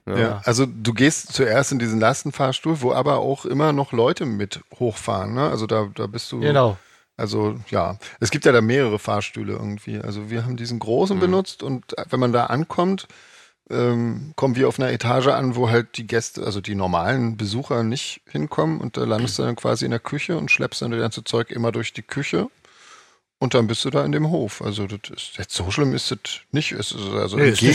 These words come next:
Speaker 2: Gegenteil,
Speaker 3: schlimm, aber
Speaker 2: ist eigentlich
Speaker 3: ungewohnt, dass man durch die Küche muss.
Speaker 2: Ja,
Speaker 3: Aber
Speaker 2: aber
Speaker 3: schlimm ist nicht.
Speaker 2: Genau, aber die ist auch, äh,
Speaker 1: Und da gibt's wirklich, da gibt's ja, äh, Clubs, wo das viel krasser
Speaker 2: schlimmere
Speaker 1: ist mit
Speaker 2: Ladewege, ja,
Speaker 1: Mhm.
Speaker 2: genau. Also
Speaker 1: Ja,
Speaker 2: wenn ich
Speaker 1: also
Speaker 2: mir Castle Party in Bolko
Speaker 1: Ja.
Speaker 2: in Polen, äh, überlege, äh,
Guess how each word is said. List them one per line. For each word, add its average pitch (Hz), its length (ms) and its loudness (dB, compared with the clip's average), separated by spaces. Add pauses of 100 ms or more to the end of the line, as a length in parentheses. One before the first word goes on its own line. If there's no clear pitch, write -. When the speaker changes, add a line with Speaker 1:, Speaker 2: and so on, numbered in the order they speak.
Speaker 2:
Gegenteil, 165 300 6 (120)
Speaker 3:
schlimm, 127 140 -4
aber 110 220 -2 (160)
Speaker 2:
ist 127 140 -2
eigentlich 113 280 2
Speaker 3:
ungewohnt, 143 400 8
dass 120 140 2
man 131 80 2
durch 123 140 2
die 131 100 -2
Küche 135 320 0
muss. 104 300 -2 (100)
Speaker 2:
Ja, 139 120 4
Speaker 3:
Aber 110 200 2
Speaker 2:
aber 110 100 0
Speaker 3:
schlimm 104 280 4
ist 165 140 -4
nicht. 156 280 0 (180)
Speaker 2:
Genau, 117 260 0
aber 110 140 2
die 135 100 -2
ist 143 120 0
auch, 131 260 -4
äh, - 220 -2
Speaker 1:
Und - 100 2
da 101 80 6
gibt's 104 240 -2
wirklich, 123 260 6
da 110 120 8
gibt's 104 260 -2
ja, 95 600 6
äh, 87 60 -2
Clubs, - 300 -2
wo 101 60 0
das 92 160 0
viel 107 160 -4
krasser - 240 2
Speaker 2:
schlimmere 123 220 6
Speaker 1:
ist 101 60 2
mit 98 80 4
Speaker 2:
Ladewege, 101 540 -2
ja, 101 220 -2
Speaker 1:
Mhm. 98 260 -6
Speaker 2:
genau. 107 460 -2
Also 92 160 2
Speaker 1:
Ja, 82 60 2
Speaker 2:
wenn 87 100 4
ich 98 60 0
Speaker 1:
also 107 180 2
Speaker 2:
mir 95 80 2
Castle 110 340 0
Party 120 360 0
in 120 120 0
Bolko 113 320 2
Speaker 1:
Ja. 123 60 4
Speaker 2:
in 113 80 -2
Polen, 147 500 -2
äh, 131 180 0
überlege, 131 600 0 (720)
äh, - 40 -8